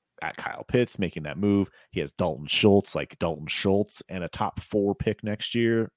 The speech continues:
feels kinda gross, but, like, maybe I'm able to get something else. He has J K Dobbins. He has,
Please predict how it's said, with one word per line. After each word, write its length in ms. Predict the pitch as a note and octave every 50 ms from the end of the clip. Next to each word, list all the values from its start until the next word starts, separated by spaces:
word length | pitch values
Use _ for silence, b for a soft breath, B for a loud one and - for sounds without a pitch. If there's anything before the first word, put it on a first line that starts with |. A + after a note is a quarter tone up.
| _
feels 380 | _ - - G2 G2+ G#2 G#2 -
kinda 240 | - - A2 G#2+ G#2
gross, 560 | G2+ G#2+ A2+ A2+ A2 A2+ A2+ A2 - - - B B B B B B B B B -
but, 100 | G2+ F2+
like, 220 | F2+ F2 F2 -
maybe 600 | - F#2+ G2 G2 G2 F#2 G2 F#2+ F#2+ F#2+ F#2+ F2+ b b b b b b b
I'm 160 | - F2+ F#2 F#2
able 200 | F#2 F2+ F2+ F2+
to 100 | F2+ F2+
get 180 | E2 F#2+ -
something 360 | - - F#2 E2 - F2+ D#2 B1
else. 200 | G#1+ A1+ - -
He 100 | - E2
has 140 | E2+ E2+
J 220 | - - F#2 F2+ F2
K 220 | - - F#2+ F#2
Dobbins. 520 | E2+ E2+ E2 E2 E2+ E2 E2+ E2 D#2+ D#2 -
He 140 | - F2
has, 580 | D#2+ D#2+ E2+ E2+ E2+ E2+ F2 F2 F2 F2 E2